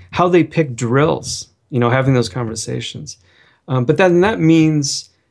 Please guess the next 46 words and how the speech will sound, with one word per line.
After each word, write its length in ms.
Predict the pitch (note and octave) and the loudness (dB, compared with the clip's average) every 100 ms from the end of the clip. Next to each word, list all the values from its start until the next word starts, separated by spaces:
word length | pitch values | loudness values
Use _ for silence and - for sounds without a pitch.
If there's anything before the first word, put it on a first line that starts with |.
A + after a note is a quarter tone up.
| _ | _
that 260 | C3 C3+ - | -2 0 0
all 220 | D#3 D#3 | 2 4
of 100 | B2+ | 4
us, 540 | C#3 D#3 C3 - - - _ - | 2 0 -4 -8 -10 -16 _ -4
including, 420 | C#3+ C#3 F3 E3 | -2 4 6 6
say, 160 | C#3+ C#3 | 2 0
athletic 360 | C3 C3+ B2+ | -2 -4 -6
trainers 300 | B2+ C3+ B2 A#2 | -2 -2 -2 -4
as 100 | A2 | -4
well, 320 | C3+ C#3+ - - - - | -2 -4 -6 -14 -20 -6
um, 320 | B2 B2+ B2 - - - _ | -2 0 -2 -8 -16 -18 _
you 60 | - | 2
know, 80 | C#3+ | 4
we 80 | |
have 100 | D3+ | 4
to 60 | D#3+ | 2
be 160 | D3 C#3+ | 2 2
really 560 | B2 C3+ B2+ B2+ B2+ | 4 2 2 -2 -2
educated 480 | C#3+ C3 C3+ B2+ A#2 | -2 -2 -2 -4 -4
with, 400 | B2 - - _ _ _ _ _ - | -4 -6 -8 _ _ _ _ _ -6
um, 280 | A2+ A2+ | -2 -2
a 100 | - | 2
lot 200 | A#2+ C3 | 2 4
of 60 | C3 | 4
these 140 | B2+ | 2
aspects 560 | B2 B2+ C3 - D3 - | 2 0 0 -2 -4 -4
within 440 | C3 B2 A#2+ A#2 | -4 0 2 2
the 80 | A2+ | -2
training 420 | A#2+ - B2 B2 | -2 2 4 4
and 160 | A#2 A2+ | 2 0
coaching 340 | A#2+ B2 B2 A#2 | 0 2 0 0
theories 520 | B2 A2+ A#2+ - - _ - - - - | 2 2 0 -6 -10 _ -20 -20 -20 -2
and 680 | B2 A#2+ A#2 A#2 A#2 A#2 A2+ _ | 2 4 4 4 2 -2 -8 _
draw 240 | C3+ B2+ B2 | -2 2 2
from 180 | B2 B2+ | 2 2
our 120 | A#2+ | 2
experiences, 500 | A#2 - B2 A#2 B2+ | 0 -2 -4 -2 -6
draw 400 | - C3 C3 C3 - - | -2 0 2 -2 -10 -6
on 120 | A#2+ | -2
their 160 | A#2+ C#3 | 2 2
experiences, 540 | C#3 - A2+ A2+ A2+ | 0 -6 -6 -6 -4
and 200 | B2+ B2+ | 0 2
then 120 | A#2+ | 2
coming 320 | A#2 C3+ A#2+ | 4 4 6
up 200 | A2+ A2+ | 4 0
with, 320 | - A#2 A2 | 2 2 2